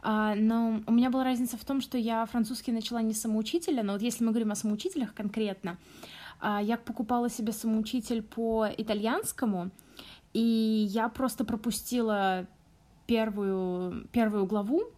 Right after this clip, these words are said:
о чтении и произношении, просто потому что я понимаю, что я сейчас зациклюсь, и я не успею себя заинтересовать, и я устану прежде, чем я заинтересуюсь чем-то.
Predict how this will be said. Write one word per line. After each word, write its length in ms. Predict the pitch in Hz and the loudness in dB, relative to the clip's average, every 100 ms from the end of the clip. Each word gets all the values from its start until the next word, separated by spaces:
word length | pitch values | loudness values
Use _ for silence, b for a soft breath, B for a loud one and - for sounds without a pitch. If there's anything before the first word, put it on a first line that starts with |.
| - | -10
о 120 | - 208 | -6 -4
чтении 520 | - - 233 220 208 | -4 -2 2 2 2
и 40 | |
произношении, 800 | 202 214 202 214 208 247 349 339 | 0 -2 0 -2 -2 -4 -2 -4
просто 340 | 226 226 220 220 | -2 -4 -4 -8
потому 300 | 208 202 226 | -4 -2 -2
что 160 | - | -2
я 120 | 220 | -4
понимаю, 360 | 202 202 202 214 | -2 -2 0 -2
что 120 | 214 | -2
я 60 | 214 | -4
сейчас 240 | 214 208 | -2 -4
зациклюсь, 640 | 190 208 339 339 254 214 - B B B B B B - | -4 -2 -2 0 -2 -4 -10 B B B B B B -2
и 540 | 233 247 240 233 220 - - - - - - | 4 6 6 4 2 -2 -10 -12 -12 -14 -8
я 240 | 131 220 254 | 0 4 6
не 160 | 262 | 6
успею 340 | 247 - 254 254 | 6 4 4 4
себя 260 | - 233 | 4 2
заинтересовать, 800 | 214 233 220 214 214 220 240 359 - | 4 4 4 2 0 0 0 -2 0
и 80 | 220 | 0
я 100 | 220 | 0
устану 320 | 214 226 214 | 0 2 2
прежде, 500 | - 233 311 262 240 | 2 2 4 4 0
чем 540 | - 214 214 196 - | -2 0 0 0 -6
я 460 | 202 208 214 220 214 | -6 -2 0 0 0
заинтересуюсь 760 | 208 214 214 214 - 220 185 - | 2 2 2 -2 -2 -2 -2 -6
чем-то. 460 | - - 196 - | -10 -8 -10 -12